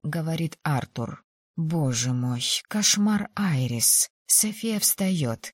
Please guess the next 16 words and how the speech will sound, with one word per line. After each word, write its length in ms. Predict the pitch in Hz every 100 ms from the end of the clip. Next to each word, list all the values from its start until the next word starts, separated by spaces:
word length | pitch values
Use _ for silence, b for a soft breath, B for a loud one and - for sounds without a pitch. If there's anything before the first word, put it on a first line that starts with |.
| _
берет 440 | 139 135 139 131 143
на 180 | 135
руки 320 | 135 127 135 127
Артура, 680 | 151 185 185 131 117 113 -
укладывает 800 | - 147 175 214 175 156 147 139
его 280 | 147 143 165
в 120 | 180
свою 360 | - 160 165 175
постель, 760 | - 175 - - 123 104 107 _
садится 640 | - - 170 208 - - 131
на 120 | 127
край 260 | - 147
кровати 580 | 143 143 135 196 - -
рядом 380 | 156 185 190 190
с 180 | - -
ним. 360 | 123 107 107